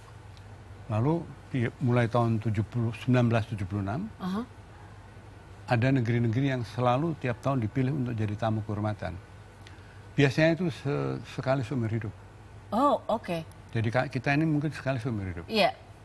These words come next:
Speaker 1: India dua kali, tapi itu agak jarang.
Speaker 2: Oke.
Speaker 1: Perancis belum pernah lagi,
Speaker 2: Oh.
Speaker 1: Spanyol belum pernah lagi. Setelah kita nanti Belanda,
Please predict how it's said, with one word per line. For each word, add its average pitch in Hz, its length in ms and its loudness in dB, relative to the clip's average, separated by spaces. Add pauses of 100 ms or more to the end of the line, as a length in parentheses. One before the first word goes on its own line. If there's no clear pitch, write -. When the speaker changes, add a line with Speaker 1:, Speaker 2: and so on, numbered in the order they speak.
(360)
Speaker 1:
India 139 300 6
dua 117 180 0
kali, 104 180 -2
tapi 117 400 -4
itu 120 160 -6
agak 104 240 -4
jarang. 98 360 -2
Speaker 2:
Oke. 156 340 -2 (140)
Speaker 1:
Perancis 110 460 0
belum 101 220 -4
pernah 104 220 -2
lagi, 101 240 -2 (320)
Speaker 2:
Oh. 226 160 -4
Speaker 1:
Spanyol 113 320 2
belum 101 260 -4
pernah 95 220 -4
lagi. 101 180 -4 (1300)
Setelah 135 300 2 (220)
kita 147 280 2
nanti 139 340 0
Belanda, 104 440 2